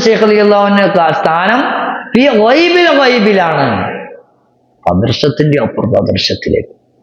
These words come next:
ആർക്കും കടന്നു ചെല്ലാൻ സാധിക്കാത്ത, അറിയാൻ സാധിക്കാത്ത വിധം, എത്തിച്ചേരാൻ സാധിക്കാത്ത വിധം അത്രയും അങ്ങനെയുള്ള ലോകത്താണ്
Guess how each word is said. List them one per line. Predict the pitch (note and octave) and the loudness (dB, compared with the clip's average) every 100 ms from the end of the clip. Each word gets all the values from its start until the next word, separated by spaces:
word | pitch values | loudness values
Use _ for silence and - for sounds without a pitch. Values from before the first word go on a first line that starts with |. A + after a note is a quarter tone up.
| - C3 | -2 0
ആർക്കും | F3 G3 F3+ | 0 0 0
കടന്നു | E3 D#3+ F#3+ | 0 0 2
ചെല്ലാൻ | F#3+ F#3 F3+ | 2 2 0
സാധിക്കാത്ത, | D#3+ D3+ C#3+ C3+ A2 - - - - _ _ _ - | 0 0 0 -2 -2 -4 -8 -12 -20 _ _ _ -4
അറിയാൻ | B2 D3 G3+ G#3 G3 | 0 0 0 0 0
സാധിക്കാത്ത | E3+ E3 F3 D3+ C#3+ | 0 0 0 0 0
വിധം, | B2 C3 - C3+ | -2 -4 -2 -2
എത്തിച്ചേരാൻ | - G3+ A3+ A3 A3 G3 | 0 0 2 0 0 0
സാധിക്കാത്ത | E3+ D#3+ E3 C#3 B2 | 0 0 -2 -2 -2
വിധം | A2 C#3+ A3 - - - - D3 | 0 0 0 -4 -20 -10 -4 -4
അത്രയും | - - G#3 G#3+ G#3+ - C#3+ | -2 0 2 2 -2 -2 -2
അങ്ങനെയുള്ള | D3 D3+ F#3 G3+ F#3 E3 | 0 2 2 4 4 2
ലോകത്താണ് | D3+ D3+ C#3+ D3+ | 2 0 0 -2